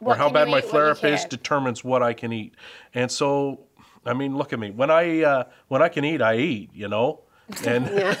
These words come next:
Speaker 1: uh,
Speaker 2: That's, I have a
Speaker 1: because,
Speaker 2: love-hate
Speaker 1: because there's, there,
Speaker 2: relationship.
Speaker 1: there, sometime, there's, sometimes there's weeks, months that I can't.
Speaker 3: Yeah.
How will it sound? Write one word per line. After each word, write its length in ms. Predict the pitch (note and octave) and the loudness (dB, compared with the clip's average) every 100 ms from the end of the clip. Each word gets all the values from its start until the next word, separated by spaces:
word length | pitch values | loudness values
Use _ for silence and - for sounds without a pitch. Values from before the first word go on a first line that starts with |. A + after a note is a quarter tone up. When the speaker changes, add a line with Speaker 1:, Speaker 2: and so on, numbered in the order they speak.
| - - - - | -6 -6 -4 -2
Speaker 1:
uh, 220 | A#4+ C4 | 0 4
Speaker 2:
That's, 180 | - E4+ A#3+ | 4 2 0
I 60 | C#4 | -2
have 160 | F#4 | -2
a 40 | A4 | 0
Speaker 1:
because, 260 | F3+ - | 2 2
Speaker 2:
love-hate 140 | D4+ D4 | -2 0
Speaker 1:
because 180 | F3 | 0
there's, 280 | B3+ G3+ G#3 | 0 -2 -2
there, 80 | F3 G3 - | -2 -2 -2
Speaker 2:
relationship. 80 | C#3+ F3+ F3+ | -4 -4 -6
Speaker 1:
there, 60 | D3+ | -10
sometime, 720 | - D#3 D#3+ D#3+ E3 D3+ C3+ | -4 -4 0 0 0 -2 -4
there's, 200 | C#3 D#3 | -4 -2
sometimes 440 | - F3 F3+ F3 D#3 | -4 -2 -2 -4 -6
there's 180 | D3+ | -8
weeks, 340 | C#3 D3 - - | -4 -4 -4 -6
months 680 | C3 C3+ D#3 G3 - - - _ | -2 4 4 2 -6 -8 -12 _
that 300 | D3 D3 - _ - | 2 2 0 _ -10
I 140 | D3+ | -10
can't. 500 | - - F#3+ - - | -8 -6 -6 -6 -10
Speaker 3:
Yeah. 280 | F#3 D#3 | -6 -4